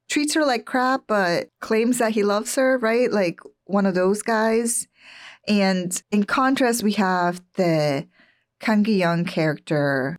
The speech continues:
Dong Ki-jun. And Dong Ki-jun is Kim Sara's ex-boyfriend from before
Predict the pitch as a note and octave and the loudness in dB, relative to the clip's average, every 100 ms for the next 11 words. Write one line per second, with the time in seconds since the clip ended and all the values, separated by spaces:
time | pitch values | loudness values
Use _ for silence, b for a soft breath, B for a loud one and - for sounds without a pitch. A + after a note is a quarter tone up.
0 | - F3 D#3+ D#3 D#3 D#3 G3 A3+ b b | -4 -2 0 -2 -2 -2 -2 -2 b b
1 | b b _ F#3 F#3 F3 E3+ - G3 B3 | b b _ -2 0 0 -4 -4 -2 0
2 | C#4 C4+ A3+ G#3 G3 F#3+ - _ _ F3+ | 0 0 0 2 0 -2 -8 _ _ 0
3 | F3 E3+ - - - - A#3+ A3 - F#3+ | 0 0 -2 -6 -12 -4 0 0 0 0
4 | E3+ D#3+ D3+ D3+ - - - _ _ _ | 0 0 -2 -4 -4 -6 -10 _ _ _
5 | E3 F3+ - E3 D3 - C#3+ D3 - - | -6 -6 -4 -2 -2 -4 -4 -4 -6 -10
6 | - - E3 D#3 D3+ D3+ - F3 D#3+ D#3 | -10 -4 0 0 -2 -4 -2 0 2 2
7 | D3 D3 D3 | 0 0 -2